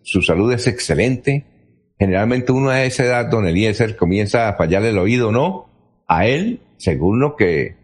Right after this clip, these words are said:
cuenta Vicky Dávila, no, no, no le falla el oído, escucha muy bien, habla muy bien. Tiene una voz,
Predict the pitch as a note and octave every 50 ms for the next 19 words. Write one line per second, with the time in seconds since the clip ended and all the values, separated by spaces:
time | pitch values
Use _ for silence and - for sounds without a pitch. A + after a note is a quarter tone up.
0 | _ _ _ _ _ _ _ _ _ _ G#2 G#2 G#2+ G#2 - B2+ B2 A#2+ A#2 A2
1 | G#2 F2+ D2 B1 G#1 - - - - - - D2 D#2+ G#2 G2+ - A2 A2 A2+ A2
2 | A2+ A#2 A#2+ A#2 G#2+ G#2 G2+ G2+ G2+ G2+ F#2+ F#2 F#2+ F#2 F2+ F2 E2 D#2 D2+ D2+
3 | - - _ _ _ - F2 F#2 G2 G#2 A2+ G#2+ G#2+ A#2 A#2+ A2+ B2+ A#2+ A#2 G#2
4 | G#2 A#2 B2+ C#3 D3 D3 B2+ G2+ - - A2+ G2 - A#2+ A2+ A2 A2+ A2+ A2 B2+
5 | C3 B2 B2 - - _ _ _ - C3+ D3+ E3 F#3 F3+ E3+ E3+ F3 F3 F3 D#3
6 | E3+ G3+ A#3 B3+ B3 G#3 D#2 - - _ _ _ _ _ _ _ _ _ _ _
7 | A2+ A#2+ C#3 D#3+ E3 D3+ D#3 E3 F3 F3 E3+ - - - -